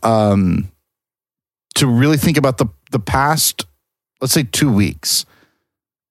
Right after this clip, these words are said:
I bet that they can come up with at least three or four examples of some sort of a conflict that they had to resolve. Whether it's, you know, driving in something, you know, their, their,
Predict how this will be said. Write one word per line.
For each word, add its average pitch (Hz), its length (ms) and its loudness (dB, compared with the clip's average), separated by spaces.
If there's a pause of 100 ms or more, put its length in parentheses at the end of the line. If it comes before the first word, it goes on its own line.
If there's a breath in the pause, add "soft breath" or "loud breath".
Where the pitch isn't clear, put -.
(1000)
I 143 180 0
bet 131 360 0
that 117 140 0
they 127 120 0
can 131 160 0
come 135 200 2
up 120 160 0
with 120 140 0
at 120 140 2
least 120 520 0
three 135 440 0
or 131 100 2
four 131 260 0
examples 107 720 0 (140)
of 107 640 0 (880)
some 143 160 0
sort 139 180 2
of 127 80 0
a 120 60 0
conflict 120 440 0
that 107 100 0
they 104 100 2
had 110 160 2
to 101 60 0
resolve. 95 500 -2 (760)
Whether 131 280 2
it's, 120 340 0
you 135 120 2
know, 98 320 2 (1040 loud breath)
driving 127 460 2
in 117 100 2
something, 120 380 0
you 123 120 0
know, 107 160 4
their, 113 200 2 (100)
their, 107 320 2